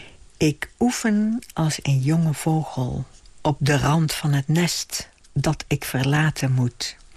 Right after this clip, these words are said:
In kleine, haperende vluchten en sper mijn snavel uit.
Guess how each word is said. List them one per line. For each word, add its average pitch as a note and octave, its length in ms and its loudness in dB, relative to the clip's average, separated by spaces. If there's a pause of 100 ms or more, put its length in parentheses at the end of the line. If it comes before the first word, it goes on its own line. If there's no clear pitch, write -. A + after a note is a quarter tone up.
(500)
In C#3 260 2
kleine, E3+ 680 2 (160)
haperende C#3+ 840 0
vluchten B2 800 -4 (340)
en B2 220 2 (100)
sper - 760 -2 (120)
mijn B2+ 300 2
snavel - 880 -2 (1900)
uit. C3 440 -2